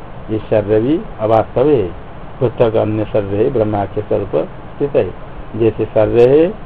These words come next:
ऐसे दृश्य ज्ञान के द्वारा दृश्य चित्त दृश्य जितने जागृत प्रपंच सब कुछ मिथ्या है, आपके अंदर पारमार्थिक स्वरूप में सब कुछ कल्पित है।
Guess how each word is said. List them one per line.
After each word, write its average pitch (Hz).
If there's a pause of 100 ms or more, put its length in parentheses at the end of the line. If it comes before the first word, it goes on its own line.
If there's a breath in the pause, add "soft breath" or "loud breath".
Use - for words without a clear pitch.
(260)
ऐसे 110
दृश्य 107
ज्ञान 110
के 107
द्वारा 107
दृश्य 104
चित्त 110
दृश्य 110
जितने 117
जागृत 107
प्रपंच 113 (440)
सब 107
कुछ -
मिथ्या 98
है, 120 (400)
आपके 104
अंदर 104
पारमार्थिक 104
स्वरूप 101
में 135
सब 139
कुछ 95
कल्पित 107
है। 135